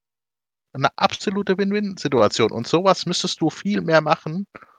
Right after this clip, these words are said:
um eben bei Leuten, die wirklich richtig gut im Ring sind, mit denen du was machen könntest, äh, stell den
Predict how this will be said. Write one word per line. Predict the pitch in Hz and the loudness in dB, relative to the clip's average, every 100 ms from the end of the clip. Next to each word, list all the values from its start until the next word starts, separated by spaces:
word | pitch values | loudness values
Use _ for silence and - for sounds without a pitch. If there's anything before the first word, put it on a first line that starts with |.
| _ - | _ 0
um | 175 | 0
eben | 131 165 180 175 - | 4 4 4 2 4
bei | 127 | 4
Leuten, | 113 135 202 170 | 6 4 2 0
die | - 127 | -6 -4
wirklich | 143 - 143 196 | -4 -4 -6 -6
richtig | 196 185 - | -6 -6 -8
gut | 180 170 | -6 -6
im | 151 | -4
Ring | 143 151 151 | 0 0 0
sind, | 101 92 90 _ _ 120 | 0 -2 -4 _ _ -2
mit | 113 | 0
denen | 143 160 | 2 2
du | 151 135 | 0 2
was | 135 127 - | 2 2 2
machen | 185 151 - | -2 -2 -6
könntest, | 101 - 95 - - _ _ _ _ _ _ _ _ _ 113 | -6 -6 -12 -14 -18 _ _ _ _ _ _ _ _ _ 4
äh, | 120 113 _ _ _ | 6 6 _ _ _
stell | - 143 175 | -2 0 2
den | 156 160 | 2 0